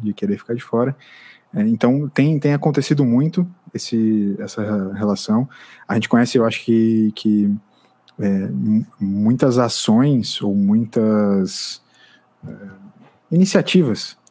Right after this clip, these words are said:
que falam sobre desintoxica-, desintoxica-, desintox-, nossa, tá difícil falar. Desintoxicação das redes sociais, né, do digital, tentar se conectar um pouco mais com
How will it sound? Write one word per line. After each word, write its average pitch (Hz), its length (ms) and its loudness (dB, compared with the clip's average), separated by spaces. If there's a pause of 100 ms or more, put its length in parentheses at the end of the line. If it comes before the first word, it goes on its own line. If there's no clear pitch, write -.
(320)
que 123 80 -4
falam 113 280 2
sobre 113 460 2
desintoxica-, 135 640 -2
desintoxica-, 117 840 -2 (100)
desintox-, 123 800 -2
nossa, 98 360 -2
tá - 140 -12
difícil 104 360 -8
falar. 95 200 -10 (400)
Desintoxicação - 1300 -2 (1300)
das 101 160 -2
redes 104 140 -2
sociais, 98 640 -6 (220)
né, 95 180 -2
do 104 100 -4
digital, 101 640 0 (380)
tentar 117 300 2
se - 80 -6
conectar 113 360 2
um 113 60 2
pouco 113 240 -4
mais 107 300 0
com 95 360 -2